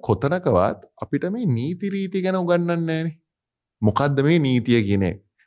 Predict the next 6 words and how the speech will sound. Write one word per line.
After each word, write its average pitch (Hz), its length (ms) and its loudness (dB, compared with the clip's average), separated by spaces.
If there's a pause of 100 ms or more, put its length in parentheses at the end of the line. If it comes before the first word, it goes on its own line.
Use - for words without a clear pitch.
(120)
ගොඩක් 107 440 0
වෙලාවට 110 400 -2
අපි 110 240 -8
එක්කෝ, 98 760 -6 (480)
අ, - 100 -6 (260)
නීතිඥයෙක් 87 680 -8